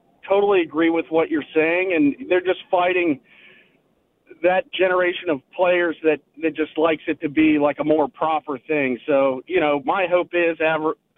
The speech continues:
as time goes on, that it becomes more accessible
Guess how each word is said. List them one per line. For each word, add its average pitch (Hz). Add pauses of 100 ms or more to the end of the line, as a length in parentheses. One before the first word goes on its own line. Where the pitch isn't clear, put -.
(380)
as 160 (100)
time 180
goes 165
on, 165
that 151
it 147
becomes 147
more 160 (180)
accessible 151